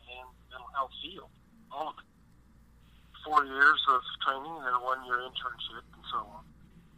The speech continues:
For a psychiatrist, four years of medical school, but usually that's two classes in the mental health field and then six weeks of what you might call on-the-job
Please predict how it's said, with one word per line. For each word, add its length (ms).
For 140
a 80
psychiatrist, 800
four 180
years 220
of 60
medical 340
school, 320
but 120
usually 480
that's 180
two 160
classes 560
in 60
the 60
mental 280
health 160
field 240
and 180
then 220
six 120
weeks 300
of 200
what 160
you 80
might 160
call 240
on-the-job 480